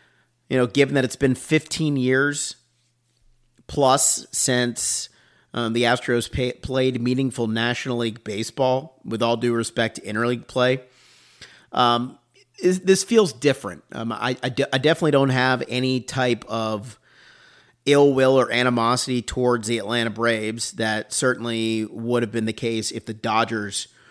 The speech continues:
were in the World Series. Um, and, and I'll be honest,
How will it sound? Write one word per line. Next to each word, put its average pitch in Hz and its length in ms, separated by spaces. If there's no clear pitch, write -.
were 110 240
in 110 460
the 107 160
World 107 360
Series. 104 640
Um, 113 520
and, 131 200
and 131 180
I'll 156 160
be 151 240
honest, - 640